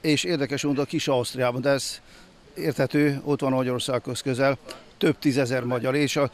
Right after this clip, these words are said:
egyesek szerint, most hozzáveszünk Amerikát is, állítólag félmillió felül van a, a külföldön tartózkodó magyar állampolgárok száma, akik között benn vannak azok a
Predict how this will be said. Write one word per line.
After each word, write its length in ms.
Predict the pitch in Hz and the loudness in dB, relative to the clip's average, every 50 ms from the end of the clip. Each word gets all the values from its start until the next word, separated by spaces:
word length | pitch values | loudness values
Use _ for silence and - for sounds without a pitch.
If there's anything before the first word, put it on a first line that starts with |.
| - - - | -6 -14 -4
egyesek 420 | - 175 151 160 151 - 170 147 | -2 0 2 2 2 2 0 0
szerint, 380 | - - 165 160 165 151 - 143 | 0 0 2 2 2 2 2 0
most 180 | 147 135 - | 0 0 0
hozzáveszünk 580 | - 139 143 127 131 135 127 127 113 - 127 - | 2 0 2 2 2 2 0 0 -2 -4 -4 -2
Amerikát 540 | 139 143 147 139 135 127 - 139 127 127 - | 0 0 2 2 0 0 0 0 0 0 0
is, 180 | 139 120 - - - - - | -2 -4 -6 -8 -12 -20 -10
állítólag 400 | - - 147 143 - 151 147 143 | -4 -2 -2 0 2 2 0 0
félmillió 720 | - - 160 156 156 139 135 135 135 135 131 127 123 123 127 131 131 | 0 0 0 2 4 4 4 2 2 2 0 0 -2 -2 -4 -6 -8
felül 360 | 123 - 151 151 151 147 135 | -4 0 2 4 6 4 4
van 160 | 120 127 123 123 | 4 2 0 0
a, 140 | 120 117 - - - - - - - - - | -2 -2 -6 -10 -20 -20 -20 -20 -20 -16 -8
a 260 | - 135 123 123 123 | -6 -6 -6 -6 -8
külföldön 580 | - - - 151 147 135 - 147 131 120 131 117 | -8 -2 2 2 2 2 0 -2 -2 -2 -2 -2
tartózkodó 600 | - 143 131 - - 143 123 - - 127 131 123 | 0 -2 -2 0 -2 -4 -4 -4 -4 -4 -2 -2
magyar 260 | 127 123 123 127 123 | -2 0 0 0 0
állampolgárok 720 | 123 120 120 113 - 127 120 113 113 117 113 107 107 104 | 0 0 -2 -2 -4 -6 -8 -4 -4 -4 -2 -2 -4 -4
száma, 420 | - - 143 131 139 - 160 185 - - - - - - - - - - - - | -2 0 0 2 2 2 2 0 0 -6 -14 -20 -20 -20 -20 -20 -20 -18 -18 -8
akik 380 | - - 175 175 - 175 151 - | -4 -2 -2 -2 0 -2 -2 0
között 440 | - 151 151 123 151 165 165 - - | 2 2 2 4 4 2 0 0 0
benn 200 | 143 147 147 135 | 2 2 2 2
vannak 340 | 123 139 131 131 131 - | 2 2 2 2 0 0
azok 240 | 143 131 123 - - | -2 -2 -2 -2 -2
a 180 | 131 120 107 | -2 -4 -4